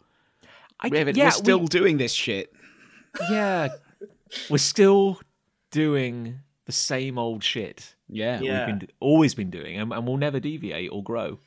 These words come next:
Speaker 1: as people.
Speaker 3: Why do you
Speaker 1: No,
Speaker 3: think we
Speaker 1: I
Speaker 3: should
Speaker 1: d-,
Speaker 3: apologise?
Speaker 1: Well, I just feel that, like, um, you know, we, we, we've not, like, engaged with them lately.
Speaker 2: Oh, I
Speaker 1: We've
Speaker 2: see.
Speaker 1: not kind of,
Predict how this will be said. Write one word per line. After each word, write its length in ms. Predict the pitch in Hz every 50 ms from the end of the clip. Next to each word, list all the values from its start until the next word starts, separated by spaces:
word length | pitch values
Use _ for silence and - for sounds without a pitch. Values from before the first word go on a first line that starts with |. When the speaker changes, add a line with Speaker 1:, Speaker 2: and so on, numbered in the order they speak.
| _ -
Speaker 1:
as 120 | - 107
people. 420 | - 113 110 107 - - - - _ _ _ _ _ - - - _ _ _ _
Speaker 3:
Why 200 | 147 160 175 190
do 60 | 220
you 20 |
Speaker 1:
No, 60 | 370 349
Speaker 3:
think 100 | 277 226
we 40 |
Speaker 1:
I 20 | 254
Speaker 3:
should 80 | 208 170
Speaker 1:
d-, 40 | 165
Speaker 3:
apologise? 560 | - 175 185 202 196 - 117 113 113 - - _ _ _ -
Speaker 1:
Well, 120 | 392 427
I 40 | 480
just 160 | 480 - -
feel 160 | 440 427 415
that, 120 | 339 262 202
like, 300 | 214 214 202 - - -
um, 500 | 190 175 175 165 160 151 139 123 110 - _
you 160 | - 190 185
know, 220 | 131 104 101 110 120
we, 300 | 135 170 185 180 170 -
we, 240 | 151 165 185 180 170
we've 240 | - 175 190 175 196
not, 160 | 208 185 147
like, 180 | 160 165 -
engaged 680 | 185 180 175 156 196 185 208 233 226 196 - - - -
with 180 | 110 87 -
them 280 | - 65 58 57 58 - _ _ _ _ -
lately. 240 | 95 87 - 107
Speaker 2:
Oh, 100 | 117 120
I 40 | 117
Speaker 1:
We've 80 | 120 120
Speaker 2:
see. 140 | 123 135 127
Speaker 1:
not 220 | 156 151 - -
kind 180 | - 156 135 123
of, 340 | 117 107 - - - -